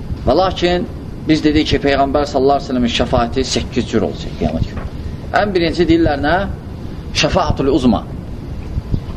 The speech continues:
Bu ən birinci şəfaətdir. Və bu da, e, deməli, şəf-, Ərasatda olacaq, şəfaatul uzma. Və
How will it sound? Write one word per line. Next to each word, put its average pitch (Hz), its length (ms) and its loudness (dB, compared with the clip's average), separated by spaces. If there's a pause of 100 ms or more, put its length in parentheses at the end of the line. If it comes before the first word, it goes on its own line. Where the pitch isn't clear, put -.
Bu 160 120 4
ən 180 160 0
birinci 160 240 2
şəfaətdir. 139 640 2 (540)
Və - 160 2
bu 214 100 2
da, 196 120 4 (1300)
e, 107 80 6 (200)
deməli, 147 320 4 (100)
şəf-, - 280 0 (2000)
Ərasatda 123 480 2
olacaq, 113 600 -2 (180)
şəfaatul 127 540 -2
uzma. 117 320 0 (1120)
Və 139 140 2